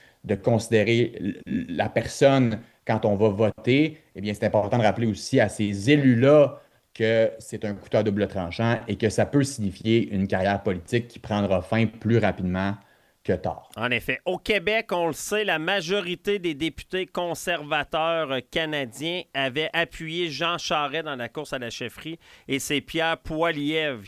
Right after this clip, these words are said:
Speaker 2: qui a gagné. Est-ce que vous attendez dans les prochaines heures, les prochains jours, avoir un, deux ou trois députés conservateurs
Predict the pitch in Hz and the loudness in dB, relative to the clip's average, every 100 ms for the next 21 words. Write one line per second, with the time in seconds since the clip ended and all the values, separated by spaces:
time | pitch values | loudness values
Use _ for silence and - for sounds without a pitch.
0 | - 135 120 120 117 113 113 110 _ _ | -8 -4 -2 -2 -4 -4 -8 -12 _ _
1 | - 123 - 175 143 131 113 151 160 170 | -6 -6 -4 -6 -4 -10 -4 -2 -2 -2
2 | 156 139 143 156 135 123 123 - 156 156 | -2 -2 -4 -4 -4 -4 -6 -4 -2 -2
3 | 165 143 131 151 151 135 107 123 139 147 | -2 -4 -4 -4 -4 -6 -8 -6 -4 -4
4 | 135 123 143 151 117 101 117 120 - 131 | -6 -6 -6 -6 -4 -4 -2 -2 -4 -2
5 | 143 156 156 127 131 156 151 123 - 131 | -2 -2 -6 -6 -6 -4 -6 -10 -10 -6
6 | 139 120 117 156 - - 175 156 139 - | -4 -4 -8 -8 -10 -12 -10 -8 -8 -6
7 | 131 123 - 143 143 | -6 -6 -4 -4 -4